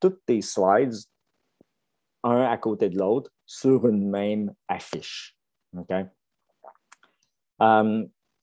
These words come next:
il y a différents outils qu'on peut utiliser pour faire ça. Euh, je vais vous présenter le premier. Euh, le premier qui s'appelle Canva, que j'aime beaucoup. Ok ? Alors, je ne sais pas s'il y en a qui, peut-être dans la boîte de clavardage, peut-être, euh, juste me mentionner ou en levant la main.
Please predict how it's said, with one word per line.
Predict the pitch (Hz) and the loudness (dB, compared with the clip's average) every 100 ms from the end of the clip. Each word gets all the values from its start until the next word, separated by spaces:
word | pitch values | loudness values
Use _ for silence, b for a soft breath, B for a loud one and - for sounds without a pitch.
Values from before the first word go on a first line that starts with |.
| _ | _
il | |
y | 131 | -4
a | |
différents | 104 160 165 139 120 117 _ _ - | 0 4 4 4 0 -6 _ _ -4
outils | 131 - 185 | -4 -2 -4
qu'on | 202 170 | -2 0
peut | 175 | 0
utiliser | 165 156 131 156 | -2 -2 0 -2
pour | 185 151 | 0 0
faire | 143 131 | 4 2
ça. | 147 190 208 _ _ - | 2 -4 -4 _ _ 0
Euh, | 101 101 98 101 | 2 2 2 -2
je | 98 | -4
vais | |
vous | 117 | 0
présenter | 156 175 185 294 | 0 2 0 -2
le | |
premier. | - 135 117 110 139 _ _ _ - | 0 2 2 0 -6 _ _ _ -16
Euh, | 98 98 | -10 -8
le | 98 | -2
premier | 113 196 | -2 -2
qui | - | -2
s'appelle | - 139 135 | 4 4 4
Canva, | 143 127 104 104 | 2 2 4 2
que | - 107 | 2 0
j'aime | 107 147 147 | 2 0 0
beaucoup. | 107 104 104 120 _ _ _ _ - | -2 -4 -6 -12 _ _ _ _ -18
Ok ? | 92 | -4
Alors, | - 120 98 | 0 0 -2
je | - | -4
ne | |
sais | - | -4
pas | 214 | -2
s'il | - | 0
y | 240 | 0
en | |
a | 247 | 2
qui, | 135 123 | 4 4
peut-être | - 247 | 2 0
dans | 226 | 2
la | 131 | 4
boîte | 131 160 | 4 2
de | |
clavardage, | 151 131 117 107 147 175 | 2 4 4 2 0 -2
peut-être, | - 180 - | -6 -8 -2
euh, | 123 | -4
juste | 123 180 | -4 -8
me | 190 | -4
mentionner | 147 120 131 185 | -4 -2 -2 -2
ou | 190 | 0
en | 127 | 0
levant | 120 160 | 0 0
la | 180 113 | 0 -2
main. | 139 | -4